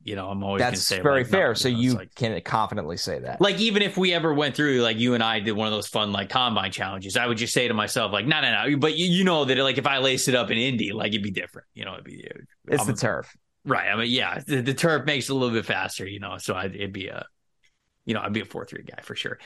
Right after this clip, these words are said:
Speaker 1: No, I, I, I do see a lot of people put him in first round mocks, though.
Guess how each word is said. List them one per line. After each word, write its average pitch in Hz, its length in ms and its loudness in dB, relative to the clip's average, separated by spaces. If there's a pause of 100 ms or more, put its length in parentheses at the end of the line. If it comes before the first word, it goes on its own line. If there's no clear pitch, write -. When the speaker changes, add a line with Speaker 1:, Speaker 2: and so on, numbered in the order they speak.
Speaker 1:
No, 185 160 4
I, 165 420 2
I, 165 280 0 (420)
I 220 100 4
do 254 160 6
see - 220 2
a 180 80 4
lot 135 220 2
of - 60 -8
people 147 280 0
put 156 200 -2
him 135 200 0
in 123 240 2
first 131 320 0
round 104 180 2
mocks, 165 280 0
though. 160 340 0